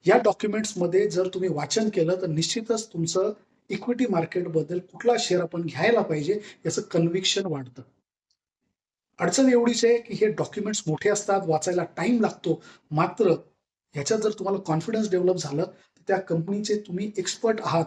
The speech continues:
असं तुम्ही स्वतःला म्हणू शकता. होत नाही माणूस actually एक्सपर्ट, पण असं तुम्ही सांगू शकता की कंपनीबद्दल मला जेवढं माहिती आहे,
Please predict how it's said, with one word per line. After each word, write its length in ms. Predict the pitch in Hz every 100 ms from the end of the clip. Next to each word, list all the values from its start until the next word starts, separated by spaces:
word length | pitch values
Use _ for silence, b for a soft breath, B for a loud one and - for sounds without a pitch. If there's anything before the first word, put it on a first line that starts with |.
| - _ _
असं 160 | - 190
तुम्ही 160 | 185
स्वतःला 340 | 196 160 160 180
म्हणू 400 | 156 135 165 240
शकता. 380 | 220 - _ _ _ _ _ _ _ _ _ _ _ _ _ _ _ _ _
होत 200 | 160 190
नाही 160 | 214 220
माणूस 320 | 180 156 165
actually 280 | 151 - 156
एक्सपर्ट, 340 | 139 - 220 269 b b _
पण 200 | - 220 160 - _ _
असं 220 | 165 - 196
तुम्ही 180 | 196
सांगू 260 | 190 175 202
शकता 280 | 180 165 165
की 100 | 180
कंपनीबद्दल 680 | 185 170 175 220 180 175 180
मला 220 | 156 226
जेवढं 280 | 208 196 185
माहिती 260 | 143 135
आहे, 80 | 202